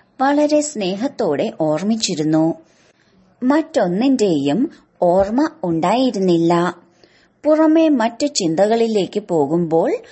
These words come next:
സ്വയത്തെ തന്നെ ശിക്ഷിക്കുമായിരുന്നു. എന്തുകൊണ്ട് മനസ്സ് അലയുന്നു?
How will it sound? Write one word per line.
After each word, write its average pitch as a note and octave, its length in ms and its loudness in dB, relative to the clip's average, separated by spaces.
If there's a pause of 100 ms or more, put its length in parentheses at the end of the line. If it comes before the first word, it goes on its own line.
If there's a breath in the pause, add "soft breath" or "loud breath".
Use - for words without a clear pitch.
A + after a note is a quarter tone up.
(200 loud breath)
സ്വയത്തെ D#4+ 720 0
തന്നെ D#3+ 340 -2 (140)
ശിക്ഷിക്കുമായിരുന്നു. F3 1200 0 (640 soft breath)
എന്തുകൊണ്ട് D#4 540 0
മനസ്സ് G3 500 -2 (160)
അലയുന്നു? E3 720 -2